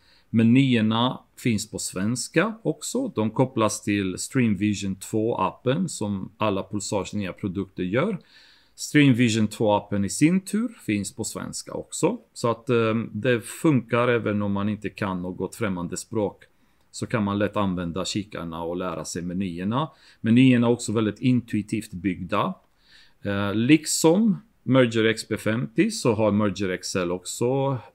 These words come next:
ehm, sensor så att man ser att kikaren ligger på magen, då går den in i standby. Men skillnaden mellan X L och X P, det är att X L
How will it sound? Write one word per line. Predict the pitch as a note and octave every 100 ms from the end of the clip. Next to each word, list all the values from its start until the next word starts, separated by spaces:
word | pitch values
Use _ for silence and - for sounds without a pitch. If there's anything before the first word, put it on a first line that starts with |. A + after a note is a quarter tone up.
| G2
ehm, | F#2+ F#2 F#2 F#2 - - - _ -
sensor | - A#2 G2 - C#3+ A#3
så | -
att | A2+ -
man | G2+
ser | - G2+ G2 F2+
att | -
kikaren | - G2 F#2 F#2 F#2+
ligger | F#2+ F#2+
på | -
magen, | F#2 F2 F2 E2 F2+ F#2
då | F#2
går | F#2 F#2
den | F2+ F2+
in | F2+
i |
standby. | - - D#2+ D2+ G#2 F3 G3 - _ _ _ _ _ _ _ _ _
Men | C#3 G3+ B3+ G#2 F3 -
skillnaden | - F3+ A#3 D4+ C#4+ A#3+ A3
mellan | D#3+ A#2+ A2+ G#2 G2+ G2 _ _ _ _ _ _ _ _ _ _ - B2+
X | B2 - D3+
L | G#2 F#2+ G#2+
och | A2+
X | A2+ - -
P, | A#3 A3+ - A#2+ F3 - - - _ - - _ -
det | A2 D#3 F3
är | D3 A2
att | A2+ - -
X | D3 - - F#2+
L | A2+ G2 F2 G2 B2